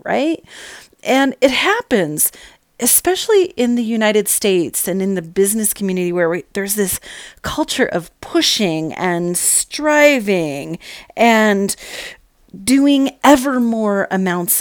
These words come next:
of stuff. It's not always productive, though.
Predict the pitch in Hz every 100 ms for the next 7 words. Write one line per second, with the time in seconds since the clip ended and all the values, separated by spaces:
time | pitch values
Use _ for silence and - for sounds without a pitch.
0 | - 160 - - - - - - - -
1 | - - - - - _ 262 - 254 247
2 | 269 339 - - - 196 185 175 196 -
3 | _ _ - 277 349 - - - - -
4 | 120 -